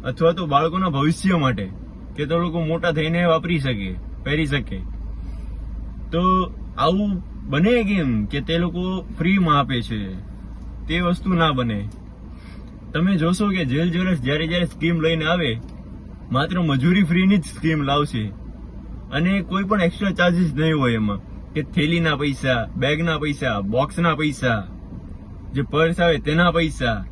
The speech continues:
એવા કોઈ પણ વસ્તુના પૈસા નહીં લાગેલા હોય. તમે અમારા બિલમાં જોશો ને તો. તો આવી લોભામણી સ્કીમોથી, સ્કીમોથી બચીને રહેજો મારા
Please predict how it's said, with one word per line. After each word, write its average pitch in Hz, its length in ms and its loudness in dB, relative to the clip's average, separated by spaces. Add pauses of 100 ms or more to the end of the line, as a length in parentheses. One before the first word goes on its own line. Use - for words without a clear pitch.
(880)
એવા 156 180 4
કોઈ 180 260 0
પણ 196 160 2
વસ્તુના 190 400 2
પૈસા 175 540 2 (220)
નહીં 147 280 2
લાગેલા 139 340 2
હોય. 117 120 0
તમે 147 240 0
અમારા 147 260 0
બિલમાં 139 360 -2
જોશો 139 260 0
ને 127 140 0
તો. 104 220 -4 (1400)
તો 165 160 4
આવી 165 540 2
લોભામણી 165 500 4
સ્કીમોથી, 190 680 0 (260)
સ્કીમોથી 175 540 0 (500)
બચીને 185 420 2
રહેજો 170 300 2
મારા 165 260 2